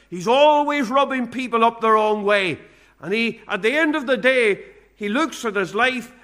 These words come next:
and rather than say, "Whoa, that, my life has been," what he says, "Few and evil have been the days of my life."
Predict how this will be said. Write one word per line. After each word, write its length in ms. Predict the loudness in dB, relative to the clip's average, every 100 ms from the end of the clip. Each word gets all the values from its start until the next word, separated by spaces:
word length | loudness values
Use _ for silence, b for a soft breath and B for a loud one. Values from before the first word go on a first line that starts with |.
| B
and 240 | -4 -2 2
rather 380 | 2 2 0 -6 -12
than 180 | -6 -6
say, 300 | -4 -4 -2
"Whoa, 260 | 0 0 0
that, 220 | -2 0
my 160 | 0 2
life 360 | 2 0 0
has 160 | -8 -8
been," 200 | -6 -6
what 200 | -6 -8
he 80 | -8
says, 280 | -6 -6
"Few 880 | -8 -12 -4 0 2 2 2 0 -2 B B B -10
and 260 | -8 -4
evil 760 | -2 0 -2 -6 -10 -10 -12 -16 _ _ _ _ _ _
have 180 | -18 -6
been 220 | -6 -4
the 80 | -6
days 380 | -4 -6 -6 -10
of 140 | -12
my 220 | -10 -12
life." 480 | -12 -14 -18 _ _